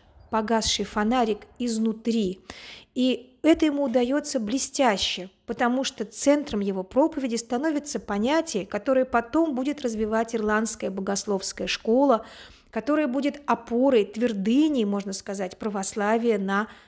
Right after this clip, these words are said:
Западе, а именно понятие теофании или богоявления. Весь тварный мир создан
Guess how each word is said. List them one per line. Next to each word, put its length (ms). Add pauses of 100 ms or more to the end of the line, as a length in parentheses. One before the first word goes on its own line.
Западе, 800
а 140
именно 680 (260)
понятие 760 (420)
теофании 1040 (300)
или 400 (320)
богоявления. 1400 (460)
Весь 400
тварный 540
мир 420 (360)
создан 680